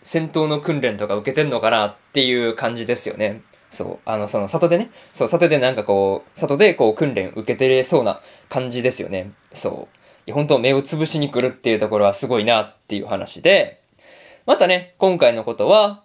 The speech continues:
こう、テントの中でラティーファがこう、眠らされているっていうこの状況ですね。そう、その状況で完全に誤解されてしまっていた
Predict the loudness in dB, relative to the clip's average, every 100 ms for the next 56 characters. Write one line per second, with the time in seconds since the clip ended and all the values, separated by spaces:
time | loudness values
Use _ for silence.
0 | _ -2 2 4 2 2 -2 -4 -4 -4
1 | -4 -10 0 2 4 4 4 2 -2 -6
2 | -6 0 4 4 4 2 2 2 2 0
3 | -6 _ 0 2 4 4 4 0 0 0
4 | 2 2 4 4 2 2 -2 -2 _ -20
5 | -20 _ -8 0 0 4 2 4 0 4
6 | 2 2 -2 -4 -2 -2 -2 -6 -8 _
7 | 0 2 2 2 0 0 0 -4 -4 _
8 | -2 0 -4 -6